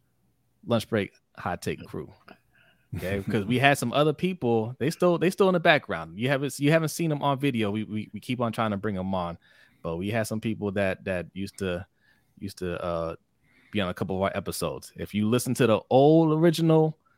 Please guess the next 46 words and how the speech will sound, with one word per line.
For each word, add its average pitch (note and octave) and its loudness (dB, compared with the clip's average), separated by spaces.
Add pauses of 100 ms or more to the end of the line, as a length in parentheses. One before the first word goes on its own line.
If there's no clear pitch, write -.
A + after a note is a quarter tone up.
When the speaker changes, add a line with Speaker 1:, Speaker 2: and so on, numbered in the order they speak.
(800)
Speaker 1:
original, D3+ 4
uh, D3 4
episodes, A#2+ 2 (280)
you'll F#2+ -2
know F#2+ 0
who G#2+ 0
they G#2 2
are. D2+ -4 (720)
All E2 -10
right, E2+ -8 (400)
D F2 -8
Weezy F2+ -2
knows. - -12 (520)
Just A2+ 2
Speaker 2:
<laughs> - -
Speaker 1:
Aloe's C3 8
in A2+ 4
the A2 2
house. G#2+ 2
"What's B2+ -2
going A#2+ 4
on?" A#2 4
says G2+ -4
Speaker 2:
Ooh. - 0
Speaker 1:
L A2+ 0
B A2 2
H G#2+ -2
T A2+ 0
crew. A2+ 0
What B2 2
up? A#2 4
Speaker 2:
What's G2 -2
Speaker 1:
I A#2 4
hope G#2 0
Speaker 2:
up, G#2 0
Speaker 1:
all G#2+ 4
Speaker 2:
just G#2 2
Speaker 1:
is F#2 -2
Speaker 2:
Aloe? G#2 0
Speaker 1:
well. G2+ 2 (400)
Hope F#2 -8
all F#2+ 0
is F#2+ -8
well F#2+ -2
with F2+ -8
you. G2 -4